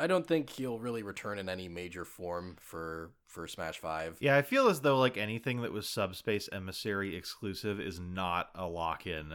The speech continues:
Speaker 2: for the next Smash.
Speaker 1: Yeah, agreed. So, some potential new bosses that I could be, uh, that I think could be in Smash Five.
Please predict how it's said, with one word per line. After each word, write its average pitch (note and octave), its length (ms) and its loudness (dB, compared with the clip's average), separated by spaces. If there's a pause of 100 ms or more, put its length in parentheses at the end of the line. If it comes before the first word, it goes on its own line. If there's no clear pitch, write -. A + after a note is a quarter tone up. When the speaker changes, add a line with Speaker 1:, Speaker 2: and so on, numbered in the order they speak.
(100)
Speaker 2:
for D#2+ 500 -6
the E2+ 100 -6
next D2+ 280 -8
Smash. - 580 -10
Speaker 1:
Yeah, E2 200 -8 (180)
agreed. F2+ 420 -8 (240)
So, C#3+ 460 -2
some D#3+ 160 -4
potential E3+ 340 -2
new A#2 160 -2
bosses F2+ 440 -4
that E2+ 100 -8
I E2+ 40 -6
could D#2+ 220 -16
be, E2 500 -10 (360)
uh, F2+ 220 0 (600)
that A#2+ 180 -4
I G#2+ 100 0
think C#3 360 -4
could F#2+ 260 -10
be F#2 420 -4 (600)
in F2+ 540 -6 (540)
Smash F#2+ 400 -4
Five. E2+ 600 0